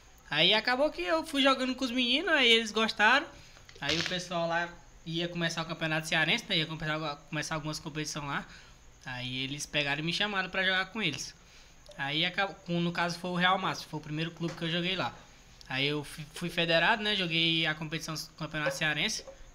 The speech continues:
E acabou que, tipo, a gente não passou nem da primeira fase. Mas a gente jogou contra equipes muito fortes, que foi a questão do, da equipe do Jijoca, que é lá de Jericoacoara, que é uma equipe hoje muito forte no, no futsal cearense.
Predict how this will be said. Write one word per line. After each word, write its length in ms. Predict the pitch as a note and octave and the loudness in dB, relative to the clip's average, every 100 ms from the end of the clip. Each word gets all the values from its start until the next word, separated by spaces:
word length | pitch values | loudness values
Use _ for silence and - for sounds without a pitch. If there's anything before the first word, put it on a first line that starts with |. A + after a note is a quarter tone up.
| - | -2
E 80 | E3 | 0
acabou 320 | E3+ G3 A3 | 2 0 -2
que, 80 | - | -8
tipo, 200 | - A#3+ | -6 0
a 80 | A#3+ | 0
gente 180 | A#3+ A#3+ | 0 -4
não 120 | A#3 | 0
passou 320 | B3 - A#3+ | 2 4 2
nem 100 | C4 | 4
da 140 | C#4+ | 4
primeira 360 | C#4+ C#4+ D4 E4+ | 4 2 4 4
fase. 340 | E4+ G#3+ D3 B2+ - - - - - | 6 6 4 0 -14 -18 -18 -18 -14
Mas 280 | C3+ C3 C3+ | -8 -6 -2
a 60 | C#3 | 0
gente 580 | D3 - E3 D#3+ D#3+ - - - - | 0 2 2 2 0 -6 -20 -16 -6
jogou 280 | D3+ D#3 D#3 | -4 -2 -4
contra 880 | D#3+ D#3+ D#3+ D#3+ D#3+ D#3+ D#3 D3+ C#3+ - - - | -4 -4 0 2 2 2 2 0 -4 -14 -20 -6
equipes 340 | D3 D#3+ E3 D#3 | -6 -4 -6 -2
muito 220 | E3+ - | -4 -2
fortes, 320 | D#3+ F#3 - | 0 0 0
que 60 | - | -2
foi 80 | D#3 | -2
a 40 | |
questão 300 | D3+ - D#3 | -2 -4 -4
do, 300 | D3 D3 C3+ | -4 -6 -6
da 160 | B2+ C3+ | -4 -4
equipe 240 | - C#3+ | -6 -10
do 80 | C#3 | -8
Jijoca, 580 | D3 C3 C3+ D#3+ F#3+ - - - - | -6 -4 -4 -4 -6 -12 -18 -20 -12
que 80 | |
é 40 | C3 | -4
lá 80 | C3+ | -4
de 80 | C3+ | -4
Jericoacoara, 640 | C3+ C#3 C3 - D#3 E3+ - - - - | -6 -6 -4 0 0 -4 -14 -20 -20 -10
que 320 | C#3+ D3 D3+ | -4 0 2
é 160 | D3 | 2
uma 140 | D3+ D#3 | 2 0
equipe 340 | D#3 D#3+ D#3 | -4 -4 0
hoje 300 | D3+ D#3+ D#3 | 2 2 0
muito 240 | D3+ E3+ - | 0 -4 0
forte 280 | E3 D#3+ | 0 2
no, 320 | E3 D#3 D3+ C#3+ | 0 -2 -4 -6
no 180 | C#3 D3 | -8 -6
futsal 360 | D#3 - D3 | -8 -4 -4
cearense. 520 | C#3+ D3 C#3 E3 - | -2 0 0 -2 -4